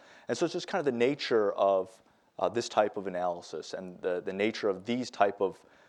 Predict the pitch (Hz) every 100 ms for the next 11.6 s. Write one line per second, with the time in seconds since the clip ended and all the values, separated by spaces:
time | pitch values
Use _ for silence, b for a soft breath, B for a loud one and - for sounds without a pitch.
0 | b b 90 85 85 - - 147 151 80
1 | 73 - - - 139 131 120 117 113 98
2 | - 113 - 95 90 92 90 95 92 92
3 | - 95 87 85 - 85 - 95 85 85
4 | - b b b b 95 90 104 165 214
5 | 196 - 214 135 110 117 127 110 95 b
6 | b b b - 95 90 90 - - 107
7 | 95 - - 92 - 135 170 95 98 -
8 | 113 87 85 90 - _ _ 87 85 85
9 | 85 - _ _ 101 104 160 - 117 110
10 | 127 262 226 120 120 123 110 95 - 110
11 | 110 107 95 87 80 -